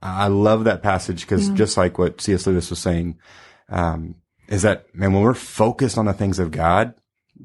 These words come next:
Speaker 1: then we begin to understand contentment in a personal
Speaker 2: Yeah.
Speaker 1: way.
Speaker 2: Yeah. And I think this time of year, especially, you know, young adults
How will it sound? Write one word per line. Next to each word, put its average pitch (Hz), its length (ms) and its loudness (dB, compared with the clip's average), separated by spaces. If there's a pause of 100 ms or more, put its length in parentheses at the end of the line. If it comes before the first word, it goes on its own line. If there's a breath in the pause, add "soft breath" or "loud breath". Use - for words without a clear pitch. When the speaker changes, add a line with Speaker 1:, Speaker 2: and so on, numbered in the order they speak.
(360)
Speaker 1:
then 113 280 0
we 110 80 0
begin 92 340 -4
to 85 100 -6
understand 85 600 -8
contentment 87 480 -14
in 87 60 -8
a 85 60 -10
personal 190 400 -2
Speaker 2:
Yeah. - 80 -4
Speaker 1:
way. 170 240 -10 (160)
Speaker 2:
Yeah. 202 380 -4
And 247 140 2
I 262 80 4
think 302 280 0
this - 200 0
time 233 280 0
of 180 200 -2
year, 190 440 0
especially, 214 920 -2 (380 loud breath)
you 226 80 2
know, 180 220 2
young 247 260 2
adults 185 580 0